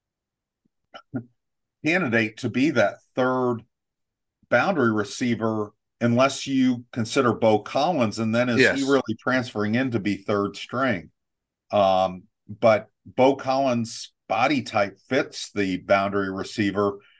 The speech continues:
Speaker 1: I would say out of the freshmen of the three, Micah Gilbert probably would project there, maybe eventually.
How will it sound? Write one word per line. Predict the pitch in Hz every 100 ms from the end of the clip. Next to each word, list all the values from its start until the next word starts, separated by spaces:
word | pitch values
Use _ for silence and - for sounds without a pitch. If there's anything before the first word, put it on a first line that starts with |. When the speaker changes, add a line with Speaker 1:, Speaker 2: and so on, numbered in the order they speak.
| _ -
Speaker 1:
I | 127
would | 143 139
say | 135 123
out | 120
of | 110
the | 98
freshmen | - 120 123 - 123 110
of | 98
the | 90 87
three, | 113 113 120
Micah | 104 110 113 95
Gilbert | 95 110 117 135 -
probably | 113 117 127 120
would | 123 117
project | 110 98 117 117 - _ _ _ _ _ _
there, | 92 98 110 120 123 -
maybe | 110 117 113 104
eventually. | 87 104 117 147 131 135 131